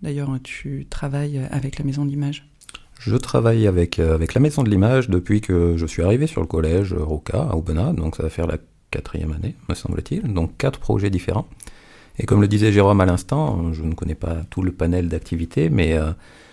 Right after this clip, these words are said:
Speaker 2: nous avons, euh, l'habitude de travailler avec la Maison de l'Image, au moins sur, euh, deux, euh, deux de leurs propositions, les Rencontres des cinémas d'Europe et puis les ateliers de création,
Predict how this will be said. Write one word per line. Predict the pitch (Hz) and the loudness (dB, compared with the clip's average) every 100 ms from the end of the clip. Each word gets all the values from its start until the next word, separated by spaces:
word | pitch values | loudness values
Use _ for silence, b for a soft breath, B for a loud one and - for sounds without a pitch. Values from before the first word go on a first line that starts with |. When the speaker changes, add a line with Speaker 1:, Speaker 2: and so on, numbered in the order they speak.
| B - | B -6
Speaker 2:
nous | 92 | 0
avons, | 87 87 90 82 | 0 2 2 2
euh, | 80 78 76 82 B B B - | 0 -2 -4 -6 B B B 0
l'habitude | 87 95 110 - 156 | 4 4 2 0 2
de | 98 | 2
travailler | - 101 101 | 4 4 6
avec | 104 92 | 6 4
la | 101 | 2
Maison | 95 95 | 2 0
de | 95 | 0
l'Image, | 98 101 117 135 98 | 0 2 2 2 2
au | 101 | 2
moins | 113 123 135 | 2 2 0
sur, | 123 - 110 104 | -2 -2 0 0
euh, | 92 87 82 82 b b b b | 0 0 -2 -4 b b b b
deux, | - 85 98 | -8 0 4
euh, | 107 95 82 80 | 6 4 2 -2
deux | 82 107 | 0 0
de | 104 | 2
leurs | 90 92 | 0 -2
propositions, | - 87 87 87 - 113 143 | -4 -4 -2 -2 -2 0 0
les | 117 | 2
Rencontres | 85 101 110 113 | 2 0 2 2
des | 98 | 0
cinémas | - 92 87 | -2 -2 -2
d'Europe | 85 87 110 160 - - | 0 0 0 0 -4 -4
et | 107 | -4
puis | - 156 | -2 0
les | 131 110 | 0 0
ateliers | 107 104 | -2 -4
de | 98 | -4
création, | - 90 - - | -4 -4 -4 -10